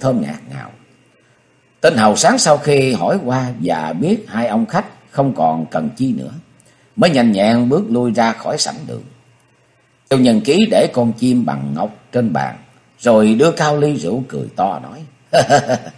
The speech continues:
"Hiền đệ, lúc nào có rượu thì sai lúc ấy đi. Ngô huynh xin chúc mừng hiền đệ một ly đây."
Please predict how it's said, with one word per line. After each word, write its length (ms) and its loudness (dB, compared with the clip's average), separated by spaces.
"Hiền 280 2
đệ, 360 6
lúc 200 4
nào 280 2
có 240 6
rượu 340 4
thì 320 -4
sai 260 2
lúc 160 2
ấy 200 2
đi. 180 0
Ngô 140 4
huynh 280 4
xin 240 0
chúc 300 4
mừng 220 2
hiền 280 0
đệ 160 4
một 240 0
ly 160 -2
đây." 180 2